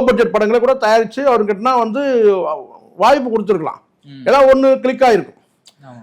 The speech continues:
Speaker 1: So அப்படி வாய்ப்பும் வழங்காத, மகனுக்கே வாய்ப்பு வழங்காத பாரதி ராஜா
Speaker 2: ம்.
Speaker 1: அப்புறம் இப்போ வந்து கேட்டா வந்து கதர்னாது, கண்ணீர் விட்டாருன்னா அது எல்லாருக்கும் நடக்கிறது தான் சார்.
Speaker 2: ம், ம்.
Speaker 1: எல்லாருக்கும் நடக்கிறது தான். ஒரு மகன் இழந்துட்டா வந்து தகப்பன் வந்து கதறதுன்றது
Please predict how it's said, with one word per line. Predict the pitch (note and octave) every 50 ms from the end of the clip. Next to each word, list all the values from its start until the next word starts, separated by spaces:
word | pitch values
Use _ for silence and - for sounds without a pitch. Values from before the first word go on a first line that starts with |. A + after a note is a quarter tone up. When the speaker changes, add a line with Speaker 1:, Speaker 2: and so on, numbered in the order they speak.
| - -
Speaker 1:
So | A#3+ A3+ E3+
அப்படி | F#3 G3 G#3 C#4+ D4 B3+ G#4
வாய்ப்பும் | G4+ A4 C#4 D4 B3 C#4 D#4 D#4 D4 A#3 A3
வழங்காத, | A#3 C4 C4+ C4+ C#4 C4+ C4+ B3+ A3 F#3+
மகனுக்கே | G3+ A3+ C4 C4+ C4 C4+ C#4+ B3+ A#3+
வாய்ப்பு | A#3 A#3 A#3+ A#3 A#3+ A#3 A3
வழங்காத | A3 A3+ A3 A3 A3+ A3+ A#3 G#3 F#3+
பாரதி | F#3 F#3 F#3+ F3 D#3+ D3
ராஜா | C3 A#2 A#2+ A#2+ C3+ E3 G3 G#3+ G3 - - _ _ _ _ _ C#3+ C#3
Speaker 2:
ம். | C3 B2 B2 A#2 _ _ _ _ _ _ _ _ _ _ _ - -
Speaker 1:
அப்புறம் | - D#4 D4+ D4
இப்போ | C4 B3+ C#4 C#4
வந்து | C#4 C4 A#3 C4+
கேட்டா | A#3 A#3 C4 C4 B3+ B3 A#3+
வந்து | A#3 A#3 B3 A#3+ A#3 A#3 A3+
கதர்னாது, | G#3 G#3 A3+ A3 G#3+ G#3+ G#3 G#3 G#3 G3+ G3+
கண்ணீர் | G3 F#3+ G3+ G3+ G3
விட்டாருன்னா | F3+ F#3 F3+ F3+ F#3+ G#3+ A3+
அது | G3 F#3 F#3
எல்லாருக்கும் | G#3 A#3 A#3+ A#3+ A#3+ B3+ A#3 G3
நடக்கிறது | F3+ F3 E3 D#3+ E3 D#3
தான் | C3+ -
சார். | B2 A2 A2 _ _ _ _ _ C3+
Speaker 2:
ம், | C3 B2+ A#2 G2+ A2+ A2+
ம். | A2 G#2+ G#2+ _ _ _ _ _ _ _ _ _ _ _ _ _ _ _ _ _ _ - D#3
Speaker 1:
எல்லாருக்கும் | G3 C4 C#4+ C#4+ D#4 C#4+ B3+
நடக்கிறது | A#3+ G#3+ G#3+ F#3+ D#3 C#3+ B2
தான். | - - _ _ _ _ _ _ _ C3 D#3+ E3
ஒரு | D#3+ D#3 D#3 D#3+
மகன் | E3 F3+ G#3 G#3 G3
இழந்துட்டா | F#3+ F#3 F3+ F3+ F3 G3 A#3 C#4 C4 A3+ G3
வந்து | F#3 G3 B3 B3 A3+ G3+ D#3+ F3
தகப்பன் | F3+ F#3+ G3+ G3 G3 F#3+ F3+ F3
வந்து | F3 F3 G3 G3 E3+
கதறதுன்றது | E3 E3 F#3 F3+ F3 E3+ E3 E3+ E3 F3+ G3 B3